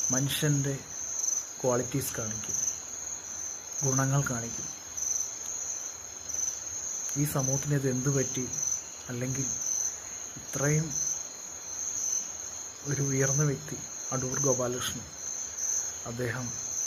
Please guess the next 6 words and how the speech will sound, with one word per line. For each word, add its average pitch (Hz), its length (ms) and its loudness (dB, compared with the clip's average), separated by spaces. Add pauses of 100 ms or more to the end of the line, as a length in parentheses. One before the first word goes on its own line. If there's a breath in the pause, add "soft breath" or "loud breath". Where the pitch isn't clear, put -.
(760)
എന്തുകൊണ്ടങ്ങനെ 131 640 4
സംസാരിച്ചു? 120 640 -2 (1000)
അദ്ദേഹത്തിൻ്റെ 143 440 6
വായിൽ 135 280 4
നിന്ന് 139 240 0
അങ്ങനെ 123 300 -2